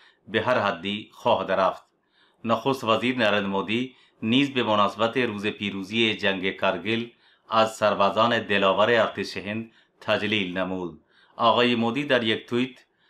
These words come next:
حماسهٔ قهرمانانه‌شان را مورد تحسین و آفرین قرار داده و این حقیقت امر را اعتراف نموده که آنها یک سرچشمهٔ الهام ابدی برای ملت هند می‌باشند.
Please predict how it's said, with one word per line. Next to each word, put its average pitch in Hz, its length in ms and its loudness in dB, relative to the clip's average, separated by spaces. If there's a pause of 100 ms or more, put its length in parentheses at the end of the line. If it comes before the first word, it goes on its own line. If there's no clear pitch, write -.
(140)
حماسهٔ 120 720 2
قهرمانانه‌شان 104 1200 0
را 107 320 2 (280)
مورد 107 400 0
تحسین 101 480 -2
و 117 40 0
آفرین 104 580 2
قرار 101 360 2
داده 98 420 0 (280)
و 120 60 0
این 120 200 2
حقیقت 101 480 0
امر 113 180 2
را 117 180 4
اعتراف 107 560 0
نموده 113 420 -2
که 110 140 -4
آنها 98 440 0 (280)
یک 110 240 0
سرچشمهٔ 110 920 0
الهام 107 520 -2
ابدی 101 580 -2 (280)
برای 107 400 2
ملت 98 380 -4
هند 110 360 -6 (240)
می‌باشند. 98 760 -2